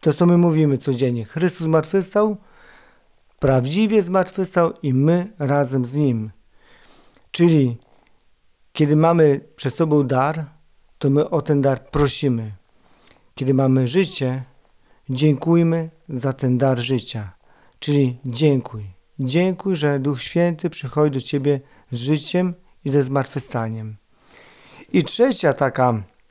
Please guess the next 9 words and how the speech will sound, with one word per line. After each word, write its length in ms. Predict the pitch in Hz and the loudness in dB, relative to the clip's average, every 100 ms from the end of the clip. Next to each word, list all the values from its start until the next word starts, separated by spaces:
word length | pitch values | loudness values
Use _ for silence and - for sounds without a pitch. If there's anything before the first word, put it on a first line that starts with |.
| _ - - | _ -6 0
odsłona, 920 | 170 - 170 156 131 120 131 156 139 _ _ _ - | 0 0 0 4 4 2 2 0 -4 _ _ _ -8
najbardziej 520 | 135 120 151 175 143 | -4 2 2 2 0
skomplikowana, 840 | - - 175 139 123 131 127 123 120 | -4 -2 -2 -2 -4 -2 0 2 0
bym 140 | 120 | 0
powiedział, 580 | 110 139 131 120 175 190 - - - - - | -2 0 0 2 0 0 -8 -14 -12 -12 -2
to 360 | 175 208 - - - - - - | 2 2 0 -10 -20 -20 -20 -10
jak 220 | 175 151 127 | 0 0 2
ten 200 | 135 117 | 0 0
tytuł, 480 | 175 165 143 131 | 0 2 2 2